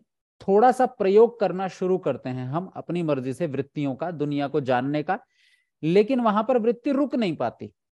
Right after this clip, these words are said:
बहुत देर तक। बस थोड़ा सा यहाँ पर जान लिया, फिर दूसरी तरफ जान लिया, तो हमारे वश में नहीं होती हमारी वृत्तियां।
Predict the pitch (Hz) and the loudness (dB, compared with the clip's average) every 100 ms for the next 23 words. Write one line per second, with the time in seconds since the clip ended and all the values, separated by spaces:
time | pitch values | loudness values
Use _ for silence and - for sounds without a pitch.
0 | - 123 139 143 123 113 92 104 _ _ | -8 0 2 2 0 -2 -2 -16 _ _
1 | 131 175 180 175 175 170 175 143 147 160 | -2 -2 0 0 2 2 0 0 -2 -2
2 | 175 156 160 160 165 160 151 160 151 156 | -2 -4 -4 -4 -2 -4 -4 -4 -4 -4
3 | 151 165 156 156 135 151 156 165 165 180 | -6 -8 -6 -8 -4 -4 -2 -4 -4 -4
4 | 170 190 226 196 196 - 247 240 226 180 | -2 0 0 0 -2 -4 -6 -4 -4 -4
5 | 147 127 120 117 110 110 - - | -4 -6 -4 -4 -4 -8 -12 -12